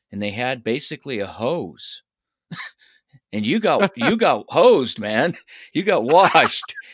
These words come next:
Speaker 1: Yeah, yeah, that's what was going on early on. And of course, now it's to the point where I don't even think you take your garments off or something. I don't, they
Speaker 2: You
Speaker 1: changed it
Speaker 2: pr-, I don't
Speaker 1: again.
Speaker 2: know that you, yeah, I don't know that you do anymore. When I went, you wore what was called a shield,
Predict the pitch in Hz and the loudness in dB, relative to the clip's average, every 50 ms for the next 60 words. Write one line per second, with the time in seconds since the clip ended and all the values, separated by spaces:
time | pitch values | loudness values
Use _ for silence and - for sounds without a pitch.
0 | - - - - - _ - 131 135 127 117 - 120 131 151 143 120 107 123 143 | -20 -20 -20 -20 -12 _ 2 4 4 4 4 2 2 4 4 4 6 4 2 2
1 | - - 175 160 156 - 139 131 113 - 151 139 131 127 123 117 113 120 120 107 | 0 0 -2 0 0 0 -2 -4 -4 -4 -2 -2 -2 -2 -2 -2 -2 -2 -2 -2
2 | 92 92 - - - 110 117 120 120 113 110 117 120 107 98 90 92 98 101 104 | -4 -6 -10 -8 -6 -4 -2 -2 -2 -2 -2 -2 -2 -2 -2 -6 -8 -8 -10 -10
3 | - - - 127 120 113 - - - 120 139 147 127 - - - 110 107 - _ | -8 -4 -2 -2 -2 -2 -4 -6 -4 -2 -2 -2 -2 -6 -8 -10 -10 -10 -10 _
4 | - 117 117 107 107 104 104 110 113 113 113 117 110 107 95 - - 123 117 - | -6 -6 -6 -6 -4 -4 -4 -4 -4 -4 -4 -6 -6 -10 -12 -10 -8 -8 -8 -8
5 | - 95 - _ _ _ _ _ _ _ _ _ _ _ _ - 117 117 117 - | -12 -18 -18 _ _ _ _ _ _ _ _ _ _ _ _ -8 -6 -6 -6 -6
6 | 117 110 90 - 113 113 127 160 160 113 82 - - 90 80 78 80 - - 85 | -10 -10 -6 -4 -4 -2 -2 -2 -4 -6 -8 -8 -10 -10 -10 -12 -14 -14 -16 -18
7 | - - - 107 120 117 - - 85 85 92 101 110 95 101 101 98 - - 127 | -14 -10 -8 -8 -8 -10 -12 -14 -14 -12 -10 -10 -8 -8 -8 -8 -8 -6 -6 -4
8 | 127 123 120 - - 117 104 107 113 123 131 143 135 101 - 98 - 117 - 117 | -4 -4 -4 -4 -4 -6 -6 -4 -4 -4 -4 -2 -4 -4 -6 -8 -10 -12 -10 -12
9 | 110 - _ - - - _ _ _ _ _ - 107 101 95 87 87 85 80 87 | -14 -14 _ -20 -20 -20 _ _ _ _ _ -6 -4 -2 -2 -2 -4 -4 -8 -10
10 | 90 104 110 117 120 117 120 117 113 104 98 - 95 101 101 110 104 104 104 101 | -12 -10 -8 -6 -6 -6 -6 -6 -6 -6 -8 -10 -10 -10 -8 -6 -6 -4 -4 -6
11 | 101 101 104 98 98 101 104 95 92 110 110 113 117 131 131 127 123 120 113 117 | -8 -8 -8 -8 -8 -8 -8 -10 -10 -10 -8 -6 -6 -6 -6 -6 -6 -6 -6 -6
12 | 113 110 - - - - _ _ _ _ _ _ _ _ _ _ _ 113 120 117 | -6 -8 -10 -16 -20 -20 _ _ _ _ _ _ _ _ _ _ _ -12 -8 -8
13 | 113 107 107 113 113 117 117 110 117 95 76 104 101 - - - 120 110 95 82 | -6 -4 -2 -2 -2 -2 -2 -4 -4 -4 -6 -6 -8 -8 -8 -6 -6 -4 -4 -6
14 | 82 - - - - 135 120 107 98 98 98 104 110 110 | -8 -8 -8 -8 -8 -6 -6 -6 -6 -6 -8 -10 -12 -16